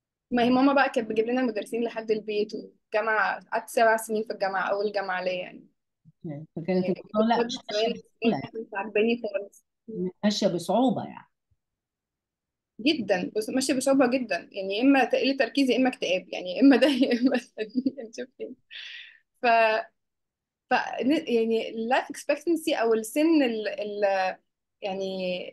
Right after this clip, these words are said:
Speaker 1: اللي بيقول يعني الافريج، المعدل الوفيات بيبقى في، للناس اللي عندها sickle سيل، آه، ومشاكل الدم دي، بيبقى تمانية وتلاتين سنة. أنا تميت ال تمانية وتلاتين سنة، أنا دلوقتي تحاليلي الحمد لله كويسة.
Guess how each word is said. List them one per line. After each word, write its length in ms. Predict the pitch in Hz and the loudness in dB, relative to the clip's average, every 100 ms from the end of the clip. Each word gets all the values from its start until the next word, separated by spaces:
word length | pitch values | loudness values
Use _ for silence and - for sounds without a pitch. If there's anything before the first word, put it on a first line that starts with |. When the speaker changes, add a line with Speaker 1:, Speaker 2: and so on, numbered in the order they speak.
| - | -10
Speaker 1:
اللي 140 | 403 | -8
بيقول 380 | 196 - 254 285 | -6 -4 2 4
يعني 280 | 254 262 262 | 6 4 2
الافريج، 600 | 220 233 262 233 214 - - | 0 0 0 2 0 -2 -4
المعدل 760 | 220 208 262 254 247 220 202 | 0 4 2 4 0 0 -8
الوفيات 760 | - 196 190 196 202 226 262 262 | -10 -10 -4 -4 -2 0 0 0
بيبقى 440 | 214 240 240 226 | -2 -2 0 -4
في، 140 | 226 - | -4 -12
للناس 320 | 214 208 226 | -12 -6 -6
اللي 100 | 285 214 | -2 -4
عندها 180 | 220 254 | -2 -4
sickle 300 | 254 262 247 | -2 -4 0
سيل، 380 | 233 247 226 - _ _ | 0 0 -4 -12 _ _
آه، 180 | 190 190 190 190 - 202 - _ | -6 -6 -6 -8 -12 -14 -20 _
ومشاكل 320 | - 233 247 | -10 -4 -2
الدم 600 | 202 - _ 220 240 247 214 190 - | -4 -10 _ 0 2 2 -2 -6 -6
دي، 240 | 240 - _ _ - _ - | -4 -4 _ _ -20 _ -2
بيبقى 260 | 226 254 | 0 2
تمانية 220 | 254 254 262 | 0 0 2
وتلاتين 340 | 254 214 240 | 2 2 0
سنة. 280 | 220 202 196 | 0 -2 0
أنا 100 | 247 | -4
تميت 300 | 254 233 240 | -2 -2 -2
ال 60 | 254 | -4
تمانية 220 | 226 247 | -4 -4
وتلاتين 420 | 240 208 220 240 | -2 -4 -2 -4
سنة، 380 | 240 247 277 339 _ 240 | -2 -2 -2 -6 _ 2
أنا 180 | 285 | 4
دلوقتي 400 | 269 254 254 277 | 6 4 4 2
تحاليلي 360 | - 247 240 269 | -4 -4 0 0
الحمد 280 | 269 254 247 | 0 0 2
لله 260 | 233 226 | 2 2
كويسة. 440 | 240 214 196 202 | 0 -2 -2 -4